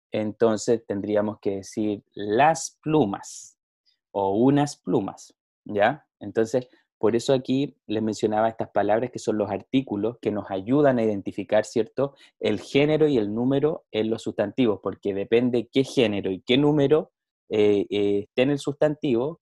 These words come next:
como para acompañarlo con ciertas palabras, ¿ya?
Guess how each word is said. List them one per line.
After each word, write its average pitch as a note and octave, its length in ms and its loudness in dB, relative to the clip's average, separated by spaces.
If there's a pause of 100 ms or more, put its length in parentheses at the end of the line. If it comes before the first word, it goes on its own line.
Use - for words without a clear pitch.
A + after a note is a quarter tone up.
como B2+ 300 0
para A#2 400 0
acompañarlo G#2+ 960 -2
con G2 240 -6
ciertas - 500 -4
palabras, - 680 -6
¿ya? G#2 340 -2